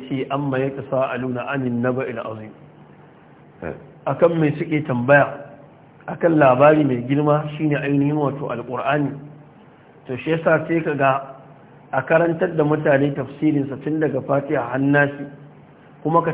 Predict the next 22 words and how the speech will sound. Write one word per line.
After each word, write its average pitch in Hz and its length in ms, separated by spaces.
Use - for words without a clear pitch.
ce 143 100
za 147 200
ka 147 180
sake 147 260
maimaitawa 131 800
ko 147 80
mutane 143 460
su - 80
koma 135 240
zauna 131 420
su 127 140
saurara, 131 600
domin 131 220
wannan 156 320
labari 131 580
ne 131 240
wanda 151 240
ba 151 220
a 143 60
ƙosawa 139 520
da 123 80
shi. 135 300